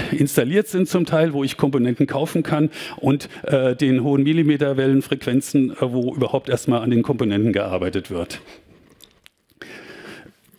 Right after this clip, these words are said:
Die Arbeitsfelder sind dementsprechend unterteilt. Wir haben auf der Ebene der Netze fünf G Testbed. Hier sehen wir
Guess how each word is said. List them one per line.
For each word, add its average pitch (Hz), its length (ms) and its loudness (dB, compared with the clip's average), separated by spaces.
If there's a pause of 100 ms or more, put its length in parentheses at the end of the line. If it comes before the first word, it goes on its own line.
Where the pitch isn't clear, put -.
(400)
Die 160 160 0
Arbeitsfelder 220 880 0
sind 180 300 2
dementsprechend 175 640 2
unterteilt. 160 800 0 (680)
Wir 147 220 2
haben 170 300 2
auf 160 160 0
der 127 120 -2
Ebene 170 300 2
der 139 140 2
Netze 240 500 2 (300)
fünf - 280 2
G 226 200 2
Testbed. - 640 -2 (260)
Hier 156 200 4
sehen 151 260 2
wir 165 380 2